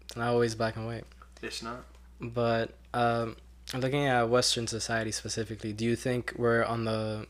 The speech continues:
Speaker 1: going on the right path into co-, like, a sort of enlightenment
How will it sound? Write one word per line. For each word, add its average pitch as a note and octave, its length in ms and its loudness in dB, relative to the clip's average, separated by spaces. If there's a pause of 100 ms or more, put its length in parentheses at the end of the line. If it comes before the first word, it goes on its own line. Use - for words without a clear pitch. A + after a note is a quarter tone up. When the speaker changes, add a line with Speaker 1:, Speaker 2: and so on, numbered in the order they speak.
(100)
Speaker 1:
going A#2 240 2
on A2+ 80 0
the G#2+ 100 0
right A2 220 2
path A2+ 520 -8 (460)
into G#2+ 540 -4 (240)
co-, A2+ 160 -10
like, A2 340 -4 (120)
a A#2 80 -4
sort A#2+ 200 0
of A2+ 120 0
enlightenment A#2 600 -2